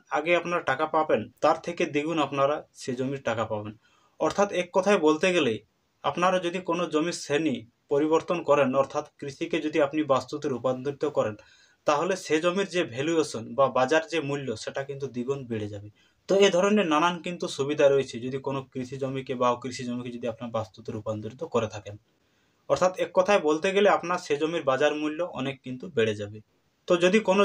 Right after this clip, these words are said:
জমির শ্রেণী আপনারা পরিবর্তন করতে চান বা কনভার্সন যদি করতে চান, সেক্ষেত্রে সর্বপ্রথম আপনাদেরকে অনলাইন অ্যাপ্লিকেশন করতে হবে এবং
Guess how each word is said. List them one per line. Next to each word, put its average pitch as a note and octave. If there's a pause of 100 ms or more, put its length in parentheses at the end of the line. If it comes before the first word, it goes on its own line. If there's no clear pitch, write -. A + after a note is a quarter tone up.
জমির F#3
শ্রেণী D#3
আপনারা D#3+
পরিবর্তন D3+
করতে B2+
চান A#2+ (180)
বা A#2
কনভার্সন C3
যদি C3+
করতে A#2
চান, G#2+ (380)
সেক্ষেত্রে F3
সর্বপ্রথম D3+
আপনাদেরকে C#3+
অনলাইন C3+
অ্যাপ্লিকেশন B2+ (100)
করতে A2+
হবে A2 (560)
এবং D#3